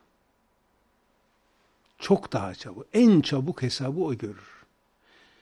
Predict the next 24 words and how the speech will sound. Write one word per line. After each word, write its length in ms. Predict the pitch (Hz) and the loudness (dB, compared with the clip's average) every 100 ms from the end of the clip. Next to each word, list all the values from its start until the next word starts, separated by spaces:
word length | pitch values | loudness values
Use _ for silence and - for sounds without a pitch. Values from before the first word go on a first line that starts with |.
| _ - | _ 0
Peki 320 | 165 160 135 | 2 4 2
bu 220 | 170 180 - | 4 2 2
ahirette 760 | 143 - 170 170 - 135 110 123 | 0 2 0 0 0 -2 -2 -4
hesabın 480 | 131 - 175 170 | -4 0 0 0
çabuk 460 | 139 - 151 - - | -2 -4 -6 -8 0
görülmesi 800 | 147 139 143 139 131 - 135 127 - | 2 2 2 2 0 0 0 -2 -2
a-, 60 | 135 | -2
a-, 640 | - - - - - - | -2 -10 -12 -12 -10 -2
ayetine 640 | 143 139 135 135 139 131 | 2 6 4 4 2 2
ters 360 | - 156 139 - | 2 2 2 -2
bir 40 | |
şey 200 | 127 143 | -2 0
aklınıza 360 | 135 - 135 135 | 0 0 2 4
geliyor 340 | 135 151 214 | 2 0 -4
mu? 100 | - - _ _ _ _ _ _ _ _ _ _ _ _ _ _ - | -6 -12 _ _ _ _ _ _ _ _ _ _ _ _ _ _ 2
Ne 120 | 156 | 4
geliyor 340 | 135 123 120 113 | 4 2 -2 -8
mesela? 340 | 104 131 147 135 _ _ _ _ _ _ _ _ _ _ _ _ _ _ _ 135 135 - 151 127 107 _ _ _ _ _ _ _ _ | -10 -10 -10 -12 _ _ _ _ _ _ _ _ _ _ _ _ _ _ _ _ _ -20 -20 -20 -20 _ _ _ _ _ _ _ _
Yok, 180 | 139 135 | 0 0
onların 300 | 120 123 131 | 0 0 0
aklına 260 | 123 - 117 | -2 -4 -8
sana 260 | - 117 | -6 -6
sormadım. 440 | 110 135 120 95 - _ _ _ - - | -6 -6 -8 -10 -18 _ _ _ -20 0
<laughs> 100 | - | 4